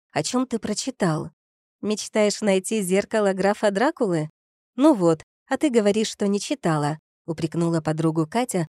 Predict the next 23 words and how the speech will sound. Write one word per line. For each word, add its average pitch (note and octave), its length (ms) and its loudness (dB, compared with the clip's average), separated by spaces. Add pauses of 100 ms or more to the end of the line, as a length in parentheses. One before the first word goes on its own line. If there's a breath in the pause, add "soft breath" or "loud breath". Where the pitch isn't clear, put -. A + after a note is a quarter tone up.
(120)
но A3+ 100 0
Милена A#3+ 440 2
только G#3+ 360 -2
рукой G#3 300 2
махнула. D#3 640 -2 (460)
«Да B3 220 0
про A#3+ 160 0
это A3+ 220 2
весь G#3 240 -2
Питер E3 320 -2
знает. E3 480 0 (320)
Это D4+ 240 2
ж - 180 -10
ты D#4 180 2
у D4 60 4
нас C4 240 2
из G3 140 -4
провинции, F#3+ 680 0
вот A#3+ 200 0
тебе A#3 300 -2
все - 260 0
в B3 60 -6
диковинку. F3+ 720 0